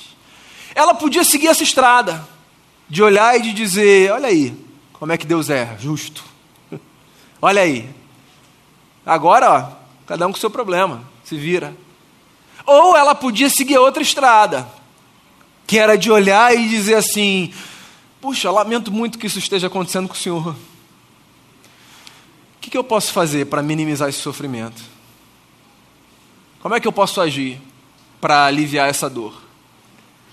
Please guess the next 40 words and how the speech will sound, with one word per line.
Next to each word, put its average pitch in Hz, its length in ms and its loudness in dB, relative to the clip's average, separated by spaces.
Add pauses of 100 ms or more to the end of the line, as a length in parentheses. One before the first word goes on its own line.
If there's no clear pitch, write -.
(340)
Fala 254 240 4
pra 214 140 0
mim. 143 260 -6 (840)
Na 202 100 0
verdade, 226 340 2
fala 269 200 2
só 233 160 -2
pra 208 120 -4
você, 175 280 -6
qual 208 140 -2
estrada 190 340 -4
que - 60 -12
você 170 100 -8
seguiria? 135 420 -12 (2250)
Agora, 254 420 2
fala 285 280 4
um 269 40 0
negócio 196 420 2
também 165 260 -2
pra 170 120 -4
você 165 280 -4
aí. 123 300 -6 (1160)
É 196 160 0
verdade 226 560 4
ou 233 60 0
não 214 140 0
é 156 140 2
que 165 160 -6
por 180 200 -2
mais 214 320 2
que - 120 -4
a 185 80 2
segunda 185 440 -4
estrada 156 440 0
seja 156 240 -4
mais 156 200 0
desafiadora 151 640 -2
da 139 100 -4
gente 139 200 -8
percorrer, 135 840 -8